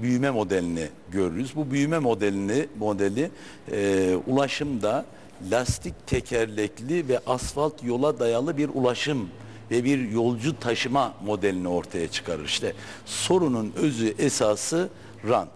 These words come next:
Ee, şunu da hemen belirteyim. Ee, Ankara'nın bir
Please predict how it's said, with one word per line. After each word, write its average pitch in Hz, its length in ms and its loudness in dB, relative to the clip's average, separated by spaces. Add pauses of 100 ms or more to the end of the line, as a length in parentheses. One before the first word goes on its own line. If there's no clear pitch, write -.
(420)
Ee, 104 480 4
şunu 202 260 2
da 151 100 4
hemen 117 340 -2
belirteyim. 110 680 -2 (180)
Ee, 107 280 0 (120)
Ankara'nın 147 920 0
bir 147 240 0